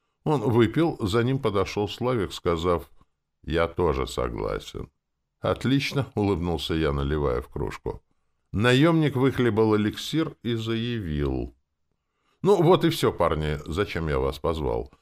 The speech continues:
Прошу вернуться к делам». «Так точно, сеньор», — за всех ответил Рекс. Парни вышли из кабинета, я нацепил перевязь, лук и колчан. Немного посомневался и положил в карман флакушку смысла.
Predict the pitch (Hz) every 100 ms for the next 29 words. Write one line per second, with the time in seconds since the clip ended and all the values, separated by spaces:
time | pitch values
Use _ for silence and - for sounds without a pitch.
0 | _ _ 156 147 - 190 196 139 131 -
1 | 139 135 127 82 69 - _ _ _ _
2 | _ 90 - - 120 - 73 69 71 65
3 | 58 57 - - 67 64 - 55 - 55
4 | 52 50 - - - - - - _ _
5 | _ _ 165 139 123 107 104 - 101 80
6 | 95 85 95 127 139 113 104 95 82 -
7 | 80 90 69 90 73 85 139 143 98 90
8 | - 117 117 - 85 69 67 - _ _
9 | _ _ 80 82 82 80 71 73 71 80
10 | 76 78 104 135 - 73 64 73 69 73
11 | 85 - 78 73 92 87 - 80 - 87
12 | - 76 - 82 - 65 58